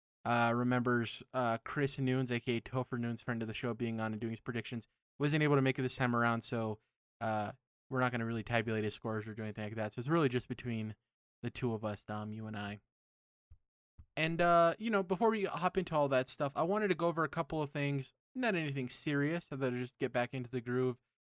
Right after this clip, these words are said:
Uh, in terms of getting us hyped up for next year, uh, by the way, next week we're gonna be doing our Fantasy Critics League draft, going over last year's results, and, uh, seeing what our new teams look like, as well as doing our predictions for twenty twenty-three. So look forward to that.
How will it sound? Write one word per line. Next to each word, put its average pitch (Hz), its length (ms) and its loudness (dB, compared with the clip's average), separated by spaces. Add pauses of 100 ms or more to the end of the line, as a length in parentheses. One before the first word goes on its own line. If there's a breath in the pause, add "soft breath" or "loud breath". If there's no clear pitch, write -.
(180)
Uh, 123 540 2 (300)
in 175 80 -8
terms 185 200 2
of 143 60 -4
getting 160 220 0
us 151 80 -4
hyped 147 340 -2
up 139 180 0
for - 80 -4
next 123 320 -4
year, 110 320 -2 (360)
uh, 120 100 0
by 139 140 8
the 143 60 4
way, 139 100 4
next 135 260 0
week 139 160 -2
we're 131 100 0
gonna 127 140 0
be 123 80 0
doing 123 240 -2
our 117 80 0
Fantasy 120 380 -4
Critics 120 420 -4
League 113 220 -4
draft, 120 480 4
going 120 180 -4
over 113 220 -4
last 113 420 0
year's 117 220 -4
results, 113 640 -2 (560)
and, 113 420 0
uh, 113 220 2
seeing 143 220 -2
what 139 100 4
our 127 80 4
new 123 140 2
teams 120 280 -4
look 120 160 -4
like, 120 140 0
as 117 100 -2
well 120 140 0
as 110 140 -4
doing 120 200 -2
our 110 300 -2
predictions 143 460 0
for - 100 -8
twenty 110 240 -6
twenty-three. 107 460 -8
So 123 100 -8
look 120 140 -8
forward 110 180 -4
to 107 60 -6
that. 107 240 -4